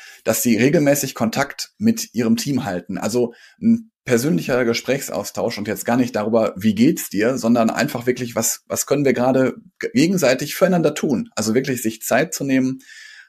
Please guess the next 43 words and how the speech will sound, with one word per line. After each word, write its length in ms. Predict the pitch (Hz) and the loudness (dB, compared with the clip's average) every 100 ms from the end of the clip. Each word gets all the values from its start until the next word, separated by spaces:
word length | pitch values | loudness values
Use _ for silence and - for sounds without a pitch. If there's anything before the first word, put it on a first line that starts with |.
| _ | _
und 320 | 101 117 - | 2 2 2
dem 220 | 113 113 - | 0 0 0
anderen, 460 | 139 151 143 147 _ _ _ _ | 2 4 2 -2 _ _ _ _
ähm, 400 | 113 120 117 117 | 4 6 6 6
ja 160 | 117 113 | 6 2
wirklich 320 | - 131 - | 0 -4 -2
als, 120 | 110 | -2
auch 120 | - | -2
als 180 | 117 113 | -2 0
Menschen 380 | 110 151 - 151 | 0 -2 -4 -8
zu 100 | 135 | -4
sehen, 320 | 120 131 123 | 2 2 2
was 160 | 113 117 | 0 2
er 100 | 117 | 0
gerade 280 | 113 110 113 | 2 2 2
braucht, 480 | 107 131 131 - | 4 4 2 -4
wo 120 | 113 123 | -4 0
seine 240 | 113 120 | 2 2
Bedürfnisse 640 | 113 107 127 123 117 113 | 2 2 0 0 -4 -2
sind 260 | 113 123 123 | 0 0 0
und 260 | 107 110 110 | 0 0 2
wie 160 | 117 | 2
ich 100 | 127 | 2
ihn 80 | 120 | 0
als 220 | 98 117 | 0 0
Führungskraft 480 | - 139 127 117 120 | -4 -4 -2 -6 -6
unterstützen 560 | 117 104 - - - - | -6 -6 -8 -8 -8 -8
kann. 320 | 78 117 - - - - | -6 -6 -8 -20 -20 -4
Weil 160 | 110 95 | -2 0
ich 80 | |
glaube 260 | 101 127 123 | 2 4 4
grundsätzlich, 800 | - 131 - - - 135 135 - _ _ - | 2 -2 0 -4 -6 -6 -6 -8 _ _ -8
wenn 140 | 95 | -4
ich 140 | 87 | -4
meinen 160 | 123 113 | 0 2
Mitarbeiter 640 | 185 127 110 104 110 95 - | 4 4 2 2 0 -2 -4
dabei 260 | 98 107 | -2 0
unterstütze, 540 | 104 110 - 147 - 98 | 0 -4 -6 -8 -6 -4
seine 300 | 104 175 185 | 0 0 0
persönlichen 560 | - 117 143 170 117 | 0 0 0 -2 -2
Ziele 300 | 113 - 196 | -2 -2 -4
zu 160 | - 101 | -2 -2
erreichen, 560 | 87 82 98 127 175 | -2 -2 -2 -4 -6